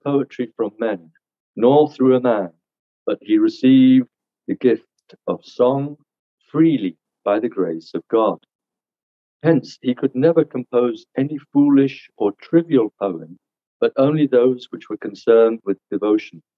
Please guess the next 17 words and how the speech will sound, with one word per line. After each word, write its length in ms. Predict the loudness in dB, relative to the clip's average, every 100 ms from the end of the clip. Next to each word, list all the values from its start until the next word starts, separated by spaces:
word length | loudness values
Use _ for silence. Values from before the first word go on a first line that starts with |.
| _ _ _ _ -10
and 160 | -10
so 320 | -2 2 2
were 160 | 2 -2 -2
fitting 380 | -4 -4 -12 -14 _
for 100 | -10
his 180 | -8 -10
devout 440 | -8 -6 -4 -4 -8 _
tongue 400 | -6 -4 -6 -10 -16 _ _
to 100 | -12
utter. 320 | -8 -6 -6 -6 _ _ _ _ _ _ _ _ _ _ _ _ _ _ _ _
He 100 | 2
had 140 | 2 2
lived 280 | 0 0
in 100 | -2
the 60 | -2
secular 520 | -2 -2 -2 -2 -2
habit 440 | -2 -4 -2 -4